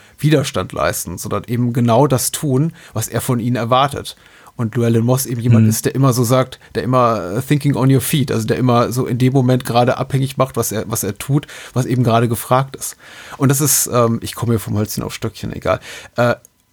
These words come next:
Speaker 1: unglaublich spannend, ich finde psychologisch <laughs> unglaublich spannend, äh, weit jenseits
Speaker 2: Ja.
Speaker 1: dieses, dieser, dieser ganzen Thriller-Story, die der Film eben auch sehr gut erzählt. Dieses, diese, diese psychologische Ebene. Äh, ach, so viel Schönes an dem Film. So.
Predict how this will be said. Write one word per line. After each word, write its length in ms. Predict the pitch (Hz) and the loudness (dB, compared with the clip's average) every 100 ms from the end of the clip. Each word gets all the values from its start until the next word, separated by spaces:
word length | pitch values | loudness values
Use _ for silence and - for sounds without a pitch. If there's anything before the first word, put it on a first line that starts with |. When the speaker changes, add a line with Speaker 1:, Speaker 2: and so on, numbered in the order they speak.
| - - | -12 -2
Speaker 1:
unglaublich 400 | 214 165 139 - | 0 2 0 -2
spannend, 320 | - 139 - | -2 -4 0
ich 60 | |
finde 140 | 135 143 | 0 0
psychologisch 440 | 151 143 214 185 - | 0 0 2 0 0
<laughs> 40 | |
unglaublich 440 | - 120 110 123 - | 0 -2 -4 -6 -4
spannend, 380 | 120 117 113 - | -2 0 -2 -6
äh, 100 | 113 | -10
weit 320 | 127 143 196 139 | -2 2 2 2
jenseits 300 | 160 151 113 | 2 2 2
Speaker 2:
Ja. 60 | |
Speaker 1:
dieses, 180 | 110 123 | 0 -2
dieser, 240 | 139 120 | -2 -2
dieser 180 | 113 123 | -2 0
ganzen 300 | 123 117 120 | 0 0 -4
Thriller-Story, 800 | - 131 147 135 - - 107 104 | 0 2 4 2 0 0 0 0
die 100 | 113 | -2
der 120 | 110 | -4
Film 180 | - 123 | -2 -2
eben 120 | 107 | 0
auch 200 | - 117 | 0 2
sehr 140 | 117 110 | 2 2
gut 200 | 110 - | 0 -4
erzählt. 520 | 95 - 101 92 - - - - | -4 -4 -4 -4 -6 -14 -12 -2
Dieses, 420 | 113 117 110 - | 2 2 2 -2
diese, 360 | 117 117 110 117 - - - - - | -2 0 0 -2 -8 -20 -20 -20 -8
diese 160 | 120 117 | -2 0
psychologische 720 | - 127 127 156 151 - - | 2 2 4 4 2 -2 -2
Ebene. 400 | - - - - - - - - - - - | -4 -4 -4 -6 -8 -20 -20 -20 -20 -20 -10
Äh, 40 | 98 92 92 104 117 - - | -6 -4 -4 -6 -10 -8 -4
ach, 140 | - | -2
so 100 | - | 2
viel 140 | 147 127 | 2 4
Schönes 320 | 135 123 - | 2 2 -2
an 80 | 113 | -8
dem 80 | |
Film. 320 | 110 120 123 104 | -10 -10 -10 -10
So. 220 | 127 | -10